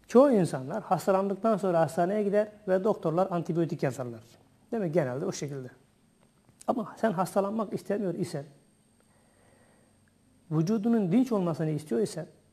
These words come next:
hastalanmadan önce bu kürü uygulayacaksın güzel kardeşim.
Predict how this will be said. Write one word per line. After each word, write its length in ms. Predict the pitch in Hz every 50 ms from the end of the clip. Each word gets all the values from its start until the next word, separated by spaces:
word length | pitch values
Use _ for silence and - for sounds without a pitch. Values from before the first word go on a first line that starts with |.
| _ _ _ _ _ _ _ _ _ _ _ _
hastalanmadan 920 | - - - - 151 - - 208 233 285 302 285 233 196 175 165 170 - 196
önce 340 | 214 208 170 139 156 - - - - _ _ _ _ _ _ _ _ _ _ _ _ _ _ _ _ _
bu 140 | - 311 277
kürü 180 | - - 208 233
uygulayacaksın 680 | 254 247 233 247 233 247 226 240 226 226 - 196 175
güzel 220 | 170 165 202 214
kardeşim. 380 | 208 202 185 - 123 - - -